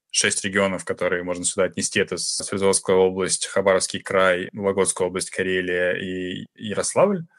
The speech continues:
даже в этих регионах был, как правило, как минимум один год, когда они попадали в другую группу, то есть в группу с более высоким уровнем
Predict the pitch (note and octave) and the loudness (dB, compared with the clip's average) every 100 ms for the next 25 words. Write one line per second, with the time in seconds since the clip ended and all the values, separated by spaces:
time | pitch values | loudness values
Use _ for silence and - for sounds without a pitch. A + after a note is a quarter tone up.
0 | - G2+ G2+ G#2+ - F#2+ F#2+ D3+ C3 F#2+ | -2 0 2 0 -2 -2 2 4 2 2
1 | G2+ G#2 G2 - - F#2+ G2+ G2 F#2+ G#2 | 0 2 0 -4 -6 -2 2 2 2 0
2 | G#2 F#2+ F#2+ F#2+ F#2 G#2+ D3+ - F2 E2+ | 0 0 0 -2 0 2 2 2 -6 2
3 | F#2+ G2 F#2+ - - G2 F#2+ G2+ - - | 4 6 4 0 -6 -4 -4 -6 -6 -2
4 | F#2+ G2 F#2+ F#2+ F#2 F#2 F#2 - F2 - | 2 2 2 -2 -2 -2 -6 -6 -12 -8
5 | E2 - G2 F#2 - - - F#2 F2+ F#2+ | -8 -6 -8 -6 -2 0 0 -2 0 0
6 | F#2 F#2 F#2+ - F#2 F2+ F2+ F2+ | 2 0 -2 -2 -4 -4 -4 -8